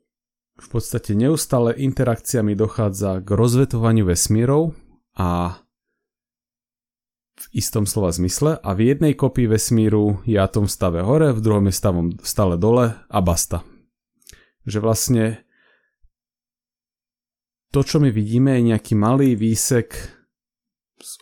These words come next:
obrovského celku, ktorý sa dá interpretovať ako v podstate, že deliaci sa vesmír.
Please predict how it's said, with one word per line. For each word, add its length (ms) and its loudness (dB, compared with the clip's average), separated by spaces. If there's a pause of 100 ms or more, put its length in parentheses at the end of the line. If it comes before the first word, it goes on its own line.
(120)
obrovského 1040 0
celku, 640 0 (800)
ktorý 480 0
sa 160 -2
dá 160 -2
interpretovať 720 0 (100)
ako 180 -4 (320)
v 60 -20
podstate, 320 -6
že 80 -2
deliaci 480 2
sa 160 -2
vesmír. 560 -2